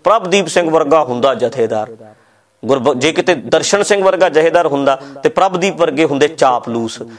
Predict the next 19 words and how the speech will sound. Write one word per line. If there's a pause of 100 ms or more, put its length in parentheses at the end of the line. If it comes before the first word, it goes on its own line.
(260)
ਖਾਲਸਾ
ਨਿਊਜ਼
ਵਾਲਾ
ਵਰਗਾ
ਹੁੰਦਾ
ਇੱਥੇ (240)
ਅਖਬਾਰਾਂ
ਖਬਰਾਂ
ਲਿਖਣ
ਵਾਲਾ, (260)
ਤੇ
ਇਹਨਾਂ
ਨੇ
ਹੁਣ
ਨੂੰ
ਕਦੋਂ
ਦਾ
ਛੇਕਿਆ
ਹੁੰਦਾ?